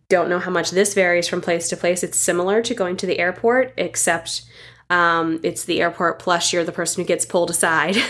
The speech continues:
<laughs> to also get pat down. So you're gonna get everything. Um, you take off your shoes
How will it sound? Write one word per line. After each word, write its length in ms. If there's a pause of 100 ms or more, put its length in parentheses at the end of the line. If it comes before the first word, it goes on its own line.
(200)
<laughs> 320
to 120
also 300
get 180
pat 240
down. 480
So 140
you're 180
gonna 200
get 280
everything. 720
Um, 420 (480)
you 100
take 180
off 160
your 80
shoes 640